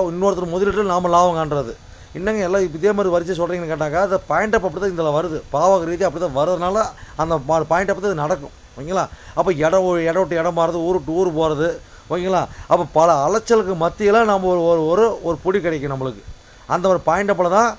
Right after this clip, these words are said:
எதுங்க இந்த மிருகசீர சாதனத்துக்கு போது பாத்தீங்கன்னாக்கா, கட்டாயமாக தொழில் மூலியமாக ஒரு, ஒரு அரசியல் மூலியமாக ஒரு அது இதே பாத்தீங்கன்னாக்கா, நம்ம வந்து ஒரு, ஒரு மாந்திரிகம் பண்றோம், ஜோதிடம் பார்க்குறோம், ஒரு மாந்திரிக தொழில் பண்றோம், அரசியல் தொழில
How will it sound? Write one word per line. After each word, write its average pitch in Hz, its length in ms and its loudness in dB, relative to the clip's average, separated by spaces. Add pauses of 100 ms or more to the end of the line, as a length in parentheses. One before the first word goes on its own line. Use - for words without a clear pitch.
(260)
எதுங்க 196 300 2
இந்த 143 140 -4
மிருகசீர 185 420 -2
சாதனத்துக்கு 175 360 0
போது 165 140 -2
பாத்தீங்கன்னாக்கா, 165 440 -2
கட்டாயமாக 170 560 -2
தொழில் 165 340 -4
மூலியமாக 156 540 0 (500)
ஒரு, 170 240 4 (400)
ஒரு 156 220 2
அரசியல் 180 320 -4
மூலியமாக 165 560 0 (340)
ஒரு 165 160 4
அது 165 200 0
இதே 185 140 2
பாத்தீங்கன்னாக்கா, 180 520 -2
நம்ம 165 140 -4
வந்து 185 160 -2
ஒரு, 180 80 0 (260)
ஒரு 165 160 0
மாந்திரிகம் 170 440 -2
பண்றோம், 165 240 -4
ஜோதிடம் 170 400 2
பார்க்குறோம், 160 380 0 (300)
ஒரு 165 160 0
மாந்திரிக 185 360 -2
தொழில் 170 200 -4
பண்றோம், 165 220 0
அரசியல் 175 300 -2
தொழில 170 180 -2